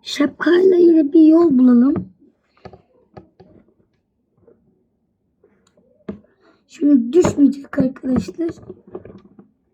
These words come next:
Şöyle geri düşmeyebilir. Bu normal bir şey. Zor düşüyor bu şey. Dur-, durun.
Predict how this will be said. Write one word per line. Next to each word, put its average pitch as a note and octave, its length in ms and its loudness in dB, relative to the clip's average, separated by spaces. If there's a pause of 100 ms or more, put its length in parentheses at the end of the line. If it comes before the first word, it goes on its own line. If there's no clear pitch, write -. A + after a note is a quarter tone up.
(580)
Şöyle C4+ 400 -4 (120)
geri C#4 320 -2 (1400)
düşmeyebilir. D4 840 2 (120)
Bu C4+ 140 2
normal D4 540 4
bir A#3 80 2
şey. D4 400 -8 (1400)
Zor D4 420 2
düşüyor C4+ 400 -4
bu B3 60 -4
şey. C#4+ 380 -8 (2750)
Dur-, B3+ 220 -4 (880)
durun. C4+ 480 0